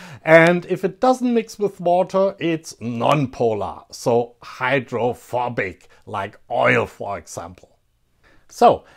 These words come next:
if you want to have a sensor that reacts fast in a polar liquid like water, that is, uh, the water runs off very quickly, you should use a non-polar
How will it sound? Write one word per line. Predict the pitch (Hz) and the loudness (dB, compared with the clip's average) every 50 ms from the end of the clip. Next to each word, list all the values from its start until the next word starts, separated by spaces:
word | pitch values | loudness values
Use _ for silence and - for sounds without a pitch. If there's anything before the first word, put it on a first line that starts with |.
| - - | -14 -10
if | - 160 - - | -10 -8 -6 -4
you | 196 202 | -4 -4
want | 208 226 254 269 294 294 269 277 | -2 0 2 2 2 2 0 -2
to | 233 220 | -2 -2
have | 180 190 220 226 226 220 - | 0 0 -2 -4 -6 -8 -10
a | 123 | -10
sensor | 117 - - 175 170 180 185 - - 127 117 110 98 104 | -12 -8 -4 -2 -2 -2 -2 -2 0 0 0 0 -2 -2
that | 151 151 156 147 - - - - - - | 0 0 0 -2 -4 -10 -20 -20 -12 -6
reacts | 123 131 147 165 175 185 190 196 208 202 202 _ - - - - | -2 0 2 4 4 4 4 4 2 0 -4 _ -20 -18 -18 -18
fast | - - - 196 196 220 233 214 156 165 190 196 196 - - _ - - | -14 -8 -4 -2 -2 0 2 2 2 2 0 -2 -4 -10 -18 _ -8 -4
in | 180 180 180 180 175 180 202 - | 0 2 2 2 2 0 -2 -2
a | 156 165 170 151 | -2 0 0 0
polar | 143 - - - - 220 233 240 233 202 160 135 131 | 0 -4 -8 -2 2 4 4 6 4 4 2 2 2
liquid | 127 147 202 226 - - 156 170 190 190 | 2 0 0 0 0 0 0 0 0 0
like | - 131 123 123 120 117 - | -2 -4 -2 -2 -2 -4 -6
water, | 107 117 143 165 196 196 - 180 190 196 | -6 -2 0 0 0 0 0 0 0 0
that | 165 147 127 127 131 - - | 0 -2 -4 -4 -6 -8 -6
is, | 139 139 139 143 131 - - 117 120 - - | -6 -4 -4 -4 -6 -8 -12 -16 -14 -8 -6
uh, | 120 120 | -6 -6
the | 113 117 120 | -4 -4 -6
water | 107 113 123 123 131 131 - 135 | -4 -4 -2 -2 -2 -2 -2 -2
runs | 117 117 123 123 131 135 - - - | -2 -2 -2 -4 -4 -6 -8 -10 -10
off | 107 101 - - | -10 -10 -10 -6
very | 123 143 185 196 175 131 | -2 0 0 0 0 -4
quickly, | - - - 113 107 - - 165 185 202 190 - - - - - - 143 139 - | -6 -10 -12 -12 -12 -8 -4 -4 -4 -4 -6 -12 -20 -20 -20 -20 -20 -20 -14 -8
you | 139 151 185 214 220 | -4 -2 0 0 0
should | 185 - - - 208 208 202 202 139 | -2 -2 0 2 4 4 2 2 -4
use | 143 151 175 180 196 190 190 - - - | -4 -4 -2 -2 -2 -2 -4 -8 -8 -2
a | 151 160 160 156 | 0 0 2 2
non-polar | 156 156 156 156 156 160 160 165 170 170 175 175 175 170 156 - - - 170 160 151 156 160 156 151 147 147 147 143 139 | 2 0 0 2 4 6 8 8 8 8 8 6 4 0 -4 -6 -6 0 2 4 6 6 6 4 4 4 4 4 4 2